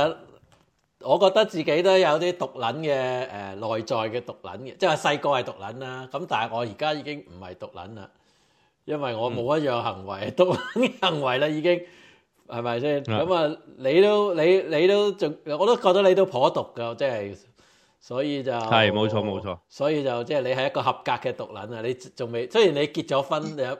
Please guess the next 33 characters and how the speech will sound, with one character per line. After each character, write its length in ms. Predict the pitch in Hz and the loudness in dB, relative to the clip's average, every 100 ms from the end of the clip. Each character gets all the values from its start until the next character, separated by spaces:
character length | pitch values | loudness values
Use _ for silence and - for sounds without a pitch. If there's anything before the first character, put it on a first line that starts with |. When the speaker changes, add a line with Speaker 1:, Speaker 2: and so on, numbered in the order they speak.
| - | -4
Speaker 2:
某 200 | 135 175 | -2 0
程 200 | 135 120 | -2 -2
度 120 | 127 | -2
上 300 | 127 123 127 | 0 -2 -2
已 80 | 143 | -4
經 380 | 165 165 170 165 _ _ _ _ | -4 -6 -10 -16 _ _ _ _
要 160 | - 156 | -4 2
搣 200 | 170 175 | 2 2
柴。 360 | 302 113 92 - - - _ _ _ - 311 - 370 - | 0 -4 -2 -6 -10 -18 _ _ _ -8 -8 -2 -2 0
Speaker 1:
係 560 | 403 160 - 180 208 | 4 6 6 4 4
啊。 220 | 175 - 165 | 0 0 -4
Speaker 2:
<laughs> 0 | - - - _ - - - _ | -6 -20 -20 _ -20 -20 -20 _
啊。 260 | 123 131 123 - - | -10 -10 -10 -14 -4
Speaker 1:
係 80 | 113 | 4
啊。 240 | 107 104 - - | 4 4 0 -4
Speaker 2:
誒， 280 | 143 143 147 - | 0 0 0 -2
但 120 | 139 135 | 2 4
係 40 | 151 | 4
都 240 | 180 185 | 4 4
仲， 260 | 185 151 127 | 0 -4 -4
其 120 | 127 | -2
他 180 | 151 175 | 4 4
位 160 | 160 151 | 4 2
都 80 | 160 | 0
仲 240 | 156 127 | 0 -4
keep 200 | - 165 | -4 -6
住 120 | - 101 | -4 -6
好 60 | 113 | -6
毒 200 | - 98 - _ _ | -8 -10 -12 _ _
啊！ 240 | 90 101 | -12 -8
喂， 160 | 131 156 | -2 2
你， 220 | 160 170 | 2 0
你， 120 | 156 | 0